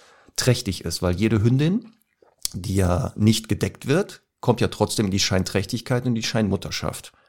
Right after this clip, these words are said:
Hat mit den Gelbkörperhormonen zu tun, übrigens bei Frauen theoretisch auch,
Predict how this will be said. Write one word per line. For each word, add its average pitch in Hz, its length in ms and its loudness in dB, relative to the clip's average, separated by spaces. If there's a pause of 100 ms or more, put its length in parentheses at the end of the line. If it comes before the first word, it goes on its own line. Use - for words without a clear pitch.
(280)
Hat 110 160 -2
mit 107 120 4
den 90 120 4
Gelbkörperhormonen 117 880 4
zu - 140 -4
tun, 110 380 2
übrigens 92 400 0
bei 82 260 -2
Frauen 160 500 0
theoretisch 101 560 -2
auch, 101 460 2